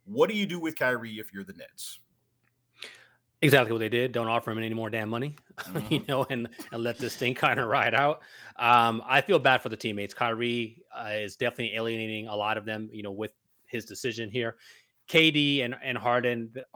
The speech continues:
Speaker 2: they're all tired of answering the questions at, at this
Speaker 1: Mm-hmm.
Speaker 2: point. So I think the Brooklyn Nets franchise recognizes, you know what? He got us to a certain point.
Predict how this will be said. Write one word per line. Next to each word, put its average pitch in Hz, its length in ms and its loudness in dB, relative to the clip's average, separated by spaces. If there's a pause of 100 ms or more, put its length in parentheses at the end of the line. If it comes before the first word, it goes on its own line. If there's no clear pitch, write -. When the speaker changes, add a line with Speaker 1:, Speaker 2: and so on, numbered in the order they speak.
Speaker 2:
they're 156 120 6
all 160 100 6
tired 156 320 0
of 127 80 -2
answering 135 320 -4
the 117 80 -10
questions 98 540 -10
at, 98 80 -18 (100)
at 110 160 -12
this 107 180 -12
Speaker 1:
Mm-hmm. 95 120 -16
Speaker 2:
point. 104 240 -14 (260)
So 139 120 -2
I 123 40 4
think 160 160 2
the 147 60 0
Brooklyn 139 260 0
Nets 127 140 -4
franchise 123 500 -4
recognizes, 110 840 -8 (100)
you 110 120 -12
know 123 140 -2
what? 143 280 2 (840)
He 127 140 -4
got 156 240 8
us 185 100 -2
to 190 80 2
a 165 40 2
certain 156 340 0
point. 131 380 -2